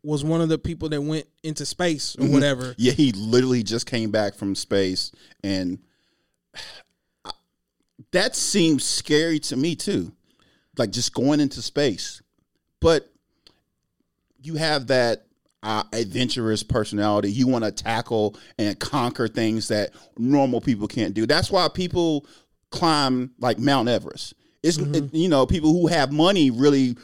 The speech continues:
Speaker 2: really climb Mount Everest. Is they can say, "I did something that, you know, you can't afford to do." I went down twenty-five, was that, was it two thousand, uh, it's like, I know it's two miles, excuse me, it's two miles below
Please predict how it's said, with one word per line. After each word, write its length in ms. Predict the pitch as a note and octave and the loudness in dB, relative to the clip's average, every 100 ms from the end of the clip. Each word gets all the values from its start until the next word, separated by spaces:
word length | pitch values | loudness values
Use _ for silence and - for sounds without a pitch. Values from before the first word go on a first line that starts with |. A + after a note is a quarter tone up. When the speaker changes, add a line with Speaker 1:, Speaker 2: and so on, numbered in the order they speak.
| - | -4
Speaker 2:
really 260 | B2 D3+ D3 | 4 4 4
climb 280 | - D3 C3+ | 2 0 2
Mount 180 | B2+ B2+ | 2 0
Everest. 320 | G3+ E3+ - | 0 -2 -6
Is 120 | C3 | -8
they 160 | A2+ C3+ | -2 -2
can 140 | C3+ | -2
say, 340 | - D3 A#2 D#2+ | -2 0 0 -2
"I 100 | A2+ | -6
did 180 | - A2 | -4 -4
something 300 | - G#2+ G#2 | -4 -8 -6
that, 240 | G2 F#2 A#2+ | -6 -6 -4
you 100 | A2 | -4
know, 360 | F#2 F2+ F2+ - _ _ | -4 -6 -8 -12 _ _
you 140 | - C#3 | -16 -12
can't 200 | C#3+ G2 | -12 -12
afford 380 | - A#2+ D#3+ - | -10 -8 -6 -8
to 60 | |
do." 280 | - - - _ _ _ - - | -14 -14 -16 _ _ _ -12 -4
I 120 | B2+ | -4
went 340 | A#2 A2+ G2+ | -2 -4 -6
down 560 | B2 A2 A2+ A2+ G#2+ G#2 _ _ _ _ _ _ _ _ _ - | -4 -2 0 -2 -4 -6 _ _ _ _ _ _ _ _ _ -10
twenty-five, 680 | - C3+ B2 A#2 C3 A#2+ A#2+ | -4 -2 -2 0 2 2 2
was 120 | C#3 | 0
that, 180 | A2+ G2 | -2 -2
was 160 | A2+ | -4
it 120 | G2+ F2+ _ - | -6 -6 _ -10
two 220 | - F3 | -6 -4
thousand, 800 | - B2+ C#3 C#3+ D3 C#3 C#3 C#3+ _ _ _ _ _ - | 0 2 2 0 -2 -2 -4 -8 _ _ _ _ _ -10
uh, 380 | F#2+ F2+ E2+ - _ _ - - - _ - | -8 -6 -8 -12 _ _ -20 -20 -20 _ -12
it's 120 | A#2+ | -10
like, 120 | - - | -8 -4
I 80 | D3+ | -2
know 100 | D3 | -2
it's 80 | |
two 220 | B2+ - G3+ | -2 -2 2
miles, 300 | C#3 F2+ - | 2 0 -6
excuse 200 | A2 F2 | -8 -8
me, 40 | |
it's 100 | F#2+ | -6
two 240 | - G#3 G3+ | -6 -4 -2
miles 340 | E3+ D3+ B2+ | 0 0 -2
below 680 | G#2+ A#2+ B2 A#2 A2+ A2 | -4 0 4 4 2 0